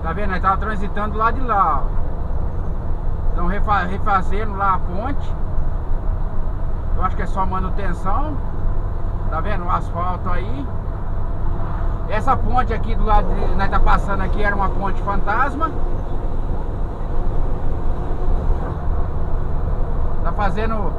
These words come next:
manutenção. Aí, ó, liberaram aqui. Aqui é a B R cento e um, estado da Bahia. Pode ver que lá tá interditado, pessoal, aí, ó. Tá transitando aqui, ó.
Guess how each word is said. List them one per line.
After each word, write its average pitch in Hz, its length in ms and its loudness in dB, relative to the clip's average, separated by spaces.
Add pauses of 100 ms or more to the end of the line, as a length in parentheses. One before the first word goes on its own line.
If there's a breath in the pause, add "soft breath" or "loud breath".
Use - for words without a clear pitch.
(100)
manutenção. 208 880 0 (580)
Aí, 196 220 2
ó, 180 60 0
liberaram 214 640 2
aqui. 214 320 2
Aqui 208 180 2
é 202 60 2
a - 20 0
B 220 100 0
R 226 200 2
cento - 320 0
e - 40 2
um, - 140 0
estado - 380 0
da - 100 2
Bahia. 185 720 0 (1300)
Pode 185 160 0
ver 214 120 2
que 196 100 -2
lá 202 120 2
tá 226 120 0
interditado, 208 720 0
pessoal, - 320 0
aí, 143 120 0
ó. - 40 -2 (160)
Tá - 120 0
transitando 202 520 0
aqui, 208 420 0
ó. - 60 0